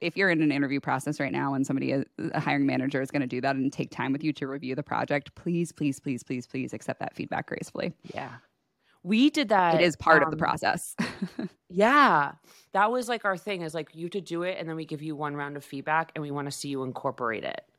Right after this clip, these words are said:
Speaker 1: Yeah.
Speaker 2: And we, 'cause that's a, that's eq-, I think that's also as important, is not only can you receive the feedback graciously and with curiosity, but can you,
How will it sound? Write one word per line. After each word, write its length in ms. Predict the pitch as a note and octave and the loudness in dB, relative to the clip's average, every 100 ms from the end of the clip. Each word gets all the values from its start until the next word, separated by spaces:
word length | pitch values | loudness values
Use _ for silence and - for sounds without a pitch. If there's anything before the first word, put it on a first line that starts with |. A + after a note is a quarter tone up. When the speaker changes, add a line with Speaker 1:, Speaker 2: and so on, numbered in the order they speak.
| _ _ _ _ | _ _ _ _
Speaker 1:
Yeah. 160 | - - _ _ _ | -10 -10 _ _ _
Speaker 2:
And 220 | E3 D3+ | 2 4
we, 100 | D#3 | 2
'cause 220 | - E3+ | 0 0
that's 220 | D#3+ E3+ F#3+ | 4 4 2
a, 80 | |
that's 260 | - E3 F#3+ - | 2 2 2 -4
eq-, 160 | F3 - | -6 0
I 80 | |
think 160 | F3+ G3+ | 0 2
that's 180 | E3+ - | 0 0
also 400 | D#3 E3 D#3 C#3+ | 0 0 0 -2
as 120 | C3 | -2
important, 500 | C3 B2 B2+ A#2 A#2 | -6 -8 -10 -10 -10
is 140 | C3 | -10
not 160 | D3 C#3+ | -6 -4
only 160 | E3 D#3 | -4 -6
can 180 | - | -8
you 180 | C#3 C3 | -8 -8
receive 440 | C3+ B2+ - B2+ B2+ | -8 -8 -8 -10 -10
the 80 | |
feedback 460 | D3 E3+ D#3 D#3 D#3+ | -10 -8 -2 -2 -2
graciously 580 | C#3+ C3 - - D#3+ D3+ | -4 -4 -4 -4 -2 0
and 80 | C#3 | -2
with 120 | C3+ | -6
curiosity, 880 | - C3 B2+ B2+ - E3 F#3 G3+ F#3+ _ _ _ _ _ _ _ _ _ | -6 -4 -2 -2 -4 -6 -6 -8 -10 _ _ _ _ _ _ _ _ _
but 140 | F#3 F3+ | -2 0
can 240 | F3+ E3 | 0 0
you, 480 | D#3+ E3 D#3+ D3+ | 0 -2 0 -2